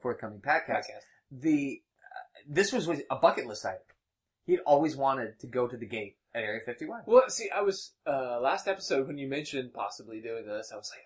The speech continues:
Speaker 2: "I hope, I hope it's Area fifty-one. I hope
Speaker 1: Mm-hmm.
Speaker 2: that's the field trip, because that would just be, that would be too good."
Speaker 1: Yeah.
Speaker 2: Uh, and I didn't
Speaker 1: We
Speaker 2: know it was
Speaker 1: did it.
Speaker 2: on his bucket list.
Speaker 1: And he didn't tell anybody.
Speaker 2: Well, see, that's the thing. I knew he wouldn't tell anybody.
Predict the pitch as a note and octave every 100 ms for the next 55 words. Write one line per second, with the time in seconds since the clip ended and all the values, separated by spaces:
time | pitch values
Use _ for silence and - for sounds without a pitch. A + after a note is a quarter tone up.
0 | - - F#3+ G3 _ _ - F3+ - -
1 | B2 A2 - B2+ B2 - - - C#3 E3
2 | G3 A3+ - - - D3 B2+ B2 G#2+ _
3 | _ D3 B2 C#3 B2 A#2+ B2+ - A2+ A2
4 | - B2+ A#2 - B2 C#3 C3 A#2 G#2 -
5 | G2+ A#2 G2+ G2 _ - A2 G#2+ _ _
6 | A#2 D3+ D#3+ D#3 G#3 D3 C#3 C3 D3 B2+
7 | C#3 C3 B2+ C#3 E3 G3 F#3+ C4 E4+ D#4
8 | - G4 G4+ E4+ F3+ D#3+ E3+ - - -
9 | B3+ B3 B3+ A3+ D4+ D#4+ E3+ G3 D4+ A4
10 | E4 E4 B2 D3+ B2+ A2+ G#2+ G#2 A#2+ D#3+